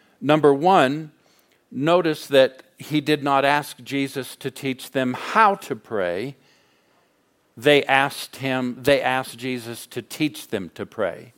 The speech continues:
The difference would be this. "Lord, you've been, we've been watching you. We've been watching your relationship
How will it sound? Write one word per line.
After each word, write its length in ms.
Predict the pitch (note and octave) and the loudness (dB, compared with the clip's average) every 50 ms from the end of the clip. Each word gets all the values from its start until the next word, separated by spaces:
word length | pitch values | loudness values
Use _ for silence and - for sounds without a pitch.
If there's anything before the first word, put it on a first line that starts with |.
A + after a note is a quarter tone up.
| _ _ - - - - - _ _ | _ _ -20 -20 -20 -20 -20 _ _
The 120 | - C3 C3 | -4 -2 2
difference 480 | D#3 F3 E3 - D3 C3 A#2+ - - | 2 2 2 2 0 -4 -4 -4 -4
would 180 | B2+ B2+ A#2+ A2 | -4 -4 -4 -2
be 140 | A#2+ B2 A#2 | -4 -4 0
this. 540 | B2 C#3 B2+ G#2 F2 - - - - - _ _ _ _ _ _ _ _ _ _ _ _ _ _ _ _ _ _ _ _ _ _ _ _ _ _ _ _ _ _ - | 2 2 2 2 0 -4 -14 -20 -20 -20 _ _ _ _ _ _ _ _ _ _ _ _ _ _ _ _ _ _ _ _ _ _ _ _ _ _ _ _ _ _ -6
"Lord, 500 | - C3+ D#3 F3 F3+ F3+ F#3+ E3+ C#3+ - _ _ _ _ _ | 0 4 6 6 6 6 4 2 -2 -14 _ _ _ _ _
you've 480 | - C3+ C#3 E3 G3+ A3+ G#3 F3 C#3+ - | -12 -6 -2 0 0 0 -2 -4 -2 0
been, 400 | D#3 D#3 D3+ C#3+ C#3 C3+ - C3+ | 2 2 2 2 0 -2 -4 -2
we've 220 | E3+ A#3+ G#3+ F3+ | -2 0 2 2
been 180 | G3 E3+ D#3 D3+ | 0 0 2 0
watching 540 | D#3 E3 E3+ E3 - - - A2 G2 F2 | 0 0 0 -2 -6 -8 -8 -8 -8 -8
you. 180 | F2 E2+ D#2+ - _ _ _ _ _ _ _ _ _ _ _ _ _ _ _ _ _ _ _ _ _ _ _ _ _ _ _ _ _ | -10 -12 -12 -14 _ _ _ _ _ _ _ _ _ _ _ _ _ _ _ _ _ _ _ _ _ _ _ _ _ _ _ _ _
We've 300 | - C3 D3+ G#3+ A#3 F3+ | -6 -2 0 0 2 2
been 200 | D#3 F#3 F3 D#3+ | 2 2 2 2
watching 560 | D3 D3 E3 F3+ F#3 F3+ - - E3 C#3 C3 | 2 4 6 6 4 4 0 -4 -2 -2 0
your 280 | C3 C3 C#3+ D3+ D#3 D3 | 0 2 4 4 4 4
relationship 1120 | B2+ B2 A#2+ A#2 B2 C#3 D3 C#3 - - B2+ G#2+ F#2+ F2+ - - - G#2 F#2 - _ _ | 2 0 0 0 2 0 0 0 -4 -6 -8 -8 -8 -8 -8 -4 -2 -2 -2 -4 _ _